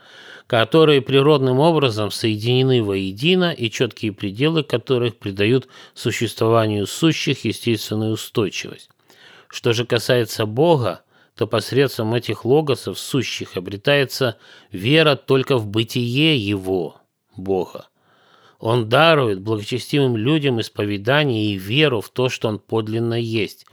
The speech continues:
И вот что важно, и подобная вера доступнее всякого доказательства, ибо вера есть истинное ведение,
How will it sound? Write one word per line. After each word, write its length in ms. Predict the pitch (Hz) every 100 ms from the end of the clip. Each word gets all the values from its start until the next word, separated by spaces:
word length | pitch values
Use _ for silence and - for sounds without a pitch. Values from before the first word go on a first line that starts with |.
| _ _ _ _
И 120 | 107
вот 140 | 101
что 220 | - - 117
важно, 360 | 120 95 - -
и 100 | 120
подобная 640 | 117 117 120 151 135 120 110
вера 460 | 98 135 170 123
доступнее 760 | 92 104 104 - 160 156 151 139
всякого 480 | - 123 110 131 120
доказательства, 1000 | 117 - 110 104 110 - 82 - - -
ибо 320 | 104 101 101
вера 480 | 95 107 165 151 95
есть 380 | 98 101 - 165
истинное 640 | 165 - 139 135 135 131
ведение, 760 | 117 139 117 92 82 76 -